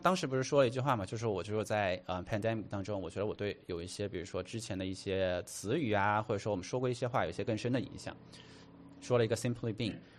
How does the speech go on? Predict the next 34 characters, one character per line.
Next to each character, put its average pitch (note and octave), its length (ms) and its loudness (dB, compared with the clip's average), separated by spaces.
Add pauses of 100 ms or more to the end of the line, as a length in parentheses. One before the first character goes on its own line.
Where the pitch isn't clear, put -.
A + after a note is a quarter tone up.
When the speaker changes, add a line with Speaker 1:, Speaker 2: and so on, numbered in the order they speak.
Speaker 1:
然 C3 120 8
后 B2+ 60 4
还 D#3+ 180 10
有 G#3+ 60 8
一 C#3 60 4
个 G2 160 0
词， - 280 -10 (500)
就 A#2+ 120 0
是 G2+ 320 0
之 F#3 220 2
前 G#2 280 -2
在 A2+ 220 4
很 - 240 -2
多 G#2 160 2
的， G#2+ 80 0
比 F#2 140 -6
如 E2+ 60 -6
说 F#2+ 200 -2
你 F2 80 -4
在 G2 80 -2
微 A2 140 4
信 B2 120 -2
的 G2 80 0
文 F2+ 160 -2
章 A#2 220 0
里 F2 140 -4
边 D2 100 -4
儿， - 180 -10
或 G#2+ 80 -4
者 F2+ 80 -4
说 F#2+ 200 -6
在 G2+ 160 -2
一 F#2+ 100 -2
些， F#2 280 -2